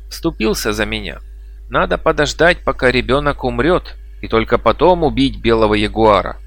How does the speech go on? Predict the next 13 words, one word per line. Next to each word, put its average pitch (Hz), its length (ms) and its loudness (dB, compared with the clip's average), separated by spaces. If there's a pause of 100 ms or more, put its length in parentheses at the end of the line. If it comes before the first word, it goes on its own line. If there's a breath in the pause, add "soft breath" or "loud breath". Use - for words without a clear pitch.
(440 soft breath)
советовал 98 680 0
он 151 180 0
возбуждённым 110 840 -4
жителям 101 480 -6
Серимы. 101 540 -8 (520)
Весть 123 420 0
об 110 140 0
этих 110 300 -2
настроениях 131 960 -4 (180)
быстро 135 500 -2
достигла 120 640 -2
моей 107 340 -4
хижины. - 600 -8